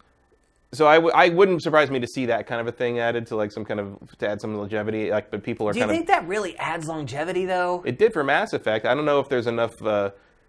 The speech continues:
Speaker 1: variance and, like, novelty in, like, a horde mode, side mode thing to really do anything like that. And, like, 'cause when, when is this game gonna come out? Like, twenty twenty?
Speaker 2: God knows. Twenty seventy-seven,
Speaker 1: Yeah.
Speaker 2: <laughs> probably.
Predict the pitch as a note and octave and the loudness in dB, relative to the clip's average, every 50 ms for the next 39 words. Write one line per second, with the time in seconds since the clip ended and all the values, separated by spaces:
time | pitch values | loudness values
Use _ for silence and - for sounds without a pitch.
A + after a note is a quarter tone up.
0 | _ _ _ _ _ - A2 G#2 A2+ C3+ C#3 C#3 C#3 C3+ C3 B2 A#2 - - - | _ _ _ _ _ -12 -10 -2 0 4 4 4 4 4 4 2 0 -2 -8 -10
1 | - B2 A#2+ A#2 A2+ A2+ A2 A2 G#2+ G#2 G2 - - A2 G#2+ G#2 - G#2 G#2 G#2+ | -6 -4 -4 -4 -2 -4 -4 -6 -6 -8 -8 -8 -6 -6 -6 -6 -6 -8 -4 0
2 | G#2+ A2 B2+ D3+ F3 F3+ F3+ G3 F#3 F#3 F3+ F3 - - A#2+ C3 B2+ A#2+ A2+ A2+ | 2 2 2 2 0 -4 -4 -4 -4 -2 -2 -4 -4 -4 -6 -4 -2 -4 -4 -2
3 | A2+ G2+ - - - A#2+ A#2+ B2 C3+ C#3 C#3 D3 D3 D#3 D3+ D#3 D#3 D#3+ E3 D#3+ | -4 -6 -8 -8 -6 -2 0 0 0 0 -2 -4 -2 0 0 2 2 0 0 -2
4 | D#3+ D#3+ - - _ _ _ _ _ _ _ _ _ _ _ - - - B2+ B2 | -6 -10 -12 -14 _ _ _ _ _ _ _ _ _ _ _ -14 -8 -6 -2 -2
5 | C#3 C#3 D3+ D3+ D3+ D#3 D#3 D#3+ E3 E3 E3 D#3+ D#3+ - - E3 E3 E3 E3+ E3+ | 0 0 0 -2 0 0 2 2 4 2 2 -2 -4 -4 -4 -2 -2 -2 -4 -6
6 | E3 - D3 B2 A#2 B2+ B2+ B2+ B2+ A#2+ A2+ A2+ A#2+ B2 C#3 D3 E3 D#3 E3+ E3+ | -4 -4 -4 -2 0 0 0 0 0 -2 -2 -4 -2 -2 -2 -2 -2 -4 -6 -6
7 | E3 E3 D#3+ E3 D#3+ A#2 C3 B2+ C3 A#2 - C3 A2+ A#2+ C3+ C#3+ C#3 C3+ C#3 D3 | -6 -4 -2 -2 -2 -2 0 -2 -2 -2 -2 -4 -4 -2 -2 -2 0 0 0 0
8 | D3 C#3+ C3 B2 - - A#2+ A2+ A2 A2+ G#2 G#2 - A2+ A2+ A#2 G2+ F2+ G2+ G2+ | 0 0 -2 -4 -4 -4 -4 -2 -2 -2 -4 -4 -6 -6 -4 -4 -4 -4 -6 -8
9 | - - A2 G#2+ G#2+ G#2 - - A2+ G#2+ G#2+ A#2 B2+ C#3+ D#3 D3 C#3+ B2+ C#3 C#3+ | -8 -8 -6 -6 -6 -6 -8 -6 -4 -2 2 4 4 4 4 4 4 6 6 8
10 | D3 B2+ - - - - F#3 F#3 F3 F3+ F3+ F3+ - F3+ F#3+ E3+ F3 F#3 E3+ E3+ | 6 6 0 -2 -2 4 6 6 6 6 4 6 8 8 8 8 6 4 4 8
11 | F#3+ F3+ G3+ G#3+ G#3 F#3+ - - - - C4+ - - - C#4+ - - - A3+ A3 | 10 12 12 12 10 8 4 4 8 8 8 8 10 6 6 6 6 2 0 0